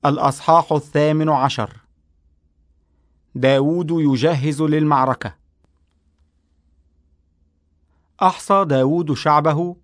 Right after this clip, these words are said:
ثم اختار قادة ألوف وقادة مئات ليقودوا شعبه، وقسم الشعب ضمن ثلاث مجموعات،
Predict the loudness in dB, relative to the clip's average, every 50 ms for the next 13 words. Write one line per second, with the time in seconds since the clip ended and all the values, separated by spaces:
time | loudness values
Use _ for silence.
0 | _ _ _ _ _ _ _ _ _ _ _ _ _ _ _ _ _ _ _ _
1 | _ 0 2 4 2 2 0 -2 -4 -2 0 2 2 0 0 -2 -2 -2 0 0
2 | 0 0 -2 -2 -4 -2 -2 -2 0 0 0 0 -2 -2 -4 -4 -2 0 0 -2
3 | -2 -4 -4 -2 0 0 0 0 -2 -2 -2 0 0 0 0 -2 -2 -2 -2 -4
4 | -4 -4 -4 -4 -4 -6 -10 _ _ _ _ _ _ 0 2 2 2 2 0 -2
5 | -2 -2 -2 -2 -4 -2 0 0 0 0 0 -2 -8 -8 -12 -12 -14 _ _ _
6 | _ _ _ _ _ _ _ _ _ _ _ _ _ _ _ _ _ _ _ _
7 | _ _ _ _ -4 -4 0 0 0 0 0 -2 -2 0 0 0 -2 -4 -2 0
8 | 2 2 2 2 2 0 0 0 0 0 0 0 -2 -2 -2 -2 0 0 0 0
9 | -2 -2 -4 -4 -2 -2 -2 -2 -2 0 0 2 2 2 2 0 -4